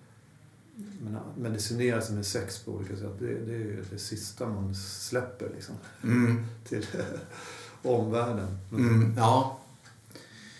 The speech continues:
Speaker 1: Och
Speaker 2: Så är det verkligen, att det är omgärdat med skam. Både s-, att det kommer inifrån och utifrån på något sätt. Med,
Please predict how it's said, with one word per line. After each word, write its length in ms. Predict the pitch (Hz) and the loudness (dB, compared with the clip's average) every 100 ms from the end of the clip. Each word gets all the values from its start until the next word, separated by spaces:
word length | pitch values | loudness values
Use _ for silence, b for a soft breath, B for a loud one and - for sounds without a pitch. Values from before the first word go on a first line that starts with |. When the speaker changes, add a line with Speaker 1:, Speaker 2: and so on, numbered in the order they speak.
| B | B
Speaker 1:
Och 380 | 123 117 113 107 107 - - - B B B B B B B B B - - - - - - - | -6 -4 -2 -4 -6 -10 -18 -20 B B B B B B B B B -20 -20 -20 -20 -20 -20 -12
Speaker 2:
Så 200 | - - | -4 2
är 80 | 110 | 4
det 100 | 92 | 4
verkligen, 380 | 95 95 110 101 - - | 0 -2 -2 -4 -6 -8
att 180 | 98 - | -8 -2
det 200 | 95 90 | -2 0
är 240 | 90 87 - - - B B B B B - - - - - - | -2 -6 -10 -16 -20 B B B B B -20 -20 -20 -20 -20 -8
omgärdat 680 | 113 95 90 104 98 95 - | 0 2 2 0 0 -2 -4
med 120 | 95 | -2
skam. 320 | - 104 95 - B B B B - - - | -2 -2 -4 -8 B B B B -20 -20 -8
Både 360 | 107 110 101 127 | -2 2 4 4
s-, 200 | 127 - - - | 0 -4 -16 -6
att 120 | 113 | -2
det 60 | 110 | 0
kommer 640 | - 113 101 98 95 - - - - | 4 4 6 4 0 -4 -14 -14 0
inifrån 640 | 107 98 - 110 95 92 95 | 2 2 0 -2 -2 -2 -6
och 220 | 95 - | -8 -8
utifrån 420 | - - - - - - - | -8 -6 -8 -8 -10 -14 -18
på 60 | - | -16
något 80 | |
sätt. 340 | - - - - - - - - - - - - - - - - - - - - - - - | -10 -10 -10 -18 -20 -20 -20 -20 -20 -20 -20 -20 -20 -20 -20 -20 -20 -20 -20 -20 -20 -20 -8
Med, 240 | 107 95 | -2 0